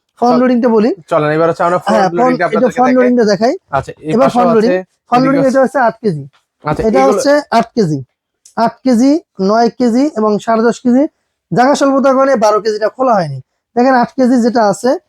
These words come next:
Speaker 1: এটাও কিন্তু আপনার এই যে ফ্রন্ট লোডিং, এটা হচ্ছে ফ্রন্ট লোডিং হয়। এবার আপনার দেখ-, আমি একটু ড্রামটা দেখাই। দেখেন, এটার ড্রামটাও কিন্তু পিলো শেপ ড্রাম, পাঁচশো পঁচিশ এমএম,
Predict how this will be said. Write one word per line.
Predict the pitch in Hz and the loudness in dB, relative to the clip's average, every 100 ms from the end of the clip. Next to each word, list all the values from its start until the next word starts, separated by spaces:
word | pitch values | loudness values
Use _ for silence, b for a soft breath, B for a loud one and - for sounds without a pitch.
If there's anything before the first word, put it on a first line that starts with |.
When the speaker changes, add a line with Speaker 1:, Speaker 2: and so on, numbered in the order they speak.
| _ _ | _ _
Speaker 1:
এটাও | 208 226 254 | -4 0 0
কিন্তু | 240 254 254 | 0 0 0
আপনার | 233 254 254 214 | 0 0 0 -2
এই | 214 | -2
যে | 240 | -2
ফ্রন্ট | 220 226 214 | -2 -2 0
লোডিং, | 226 226 392 b _ _ | 0 -2 -4 b _ _
এটা | 196 240 | 0 2
হচ্ছে | 214 233 | 2 0
ফ্রন্ট | 226 226 | 0 0
লোডিং | 233 233 233 | 2 2 2
হয়। | 233 220 | 2 2
এবার | 208 220 220 | 2 2 0
আপনার | 202 214 214 170 | -2 -6 -4 -2
দেখ-, | 196 - | -2 -2
আমি | 202 | -4
একটু | 202 | -2
ড্রামটা | 180 214 214 208 | -2 -2 0 -2
দেখাই। | - 262 415 b _ | 0 -2 -4 b _
দেখেন, | 190 208 175 151 196 | -4 -2 -2 -4 -2
এটার | 220 220 | 0 2
ড্রামটাও | 220 233 247 233 | 2 0 0 0
কিন্তু | 233 | -2
পিলো | 226 220 214 | -2 -4 -4
শেপ | 254 185 | -6 -4
ড্রাম, | 214 269 | -2 -2
পাঁচশো | 247 - 226 202 | -4 -6 -4 -2
পঁচিশ | 226 240 220 214 | -2 0 -4 0
এমএম, | 208 269 | 0 0